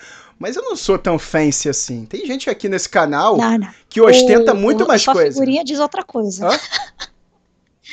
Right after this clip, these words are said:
Speaker 2: Sua figurinha diz outra coisa.
Speaker 1: Não, vocês pegaram numa parte totalmente aleatória que,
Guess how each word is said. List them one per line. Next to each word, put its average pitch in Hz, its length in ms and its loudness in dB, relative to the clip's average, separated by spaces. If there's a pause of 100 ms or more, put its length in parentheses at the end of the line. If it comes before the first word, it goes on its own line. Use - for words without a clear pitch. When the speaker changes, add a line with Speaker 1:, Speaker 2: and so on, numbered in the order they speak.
(100)
Speaker 2:
Sua - 160 -2
figurinha 311 460 -4
diz 330 160 -6
outra - 240 -8
coisa. - 220 -6
Speaker 1:
Não, - 200 -2
vocês 208 460 -4
pegaram 151 680 -4
numa 170 400 -8
parte 170 420 -8
totalmente 202 640 -8
aleatória 180 760 -2
que, 190 200 -12